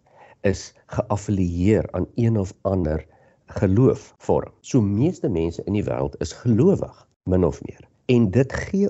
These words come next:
ongelooflik baie betekenis, né? Onthou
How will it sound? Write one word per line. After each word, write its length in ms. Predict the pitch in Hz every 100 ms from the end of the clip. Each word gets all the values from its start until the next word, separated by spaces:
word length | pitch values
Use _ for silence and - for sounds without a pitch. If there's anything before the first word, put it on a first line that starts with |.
| -
ongelooflik 720 | 151 - 123 92 139 - -
baie 240 | - 73 73
betekenis, 720 | 73 - 175 160 - - -
né? 180 | - - - _ _ _ _
Onthou 540 | 113 98 87 85 156